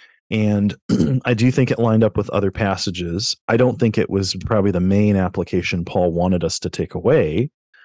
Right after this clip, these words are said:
but I do think it's him as an example who we should follow 'cause he's following Christ. Here he is. He's like, "How is my audience understanding this? Ooh, I need to be careful." Possibly. And I'll say this, and I don't think that that's out of line.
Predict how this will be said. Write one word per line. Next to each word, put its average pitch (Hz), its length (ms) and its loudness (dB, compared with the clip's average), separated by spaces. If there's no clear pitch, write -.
but 117 120 2
I 98 60 4
do 127 160 4
think 123 260 -2
it's 104 200 -2
him 117 260 4
as 107 160 2
an 98 60 0
example 95 640 0
who 104 180 0
we 98 80 2
should - 200 -4
follow 101 320 2
'cause - 180 -6
he's 98 180 -6
following 95 440 0
Christ. - 580 -4
Here 131 240 4
he 139 140 6
is. 98 260 2
He's 101 180 0
like, 95 140 0
"How 104 180 0
is 104 100 0
my 123 120 2
audience 107 420 0
understanding 117 520 -2
this? 92 320 -2
Ooh, 123 240 4
I 98 60 2
need 110 120 2
to 95 40 -4
be 90 100 -6
careful." - 680 -2
Possibly. 92 600 -4
And 107 100 -6
I'll 92 120 -10
say 104 200 -2
this, 90 380 -2
and 113 120 2
I 113 40 4
don't 120 300 2
think 113 140 -4
that 101 120 -2
that's 95 280 -2
out 98 160 0
of 92 120 -4
line. 90 560 -2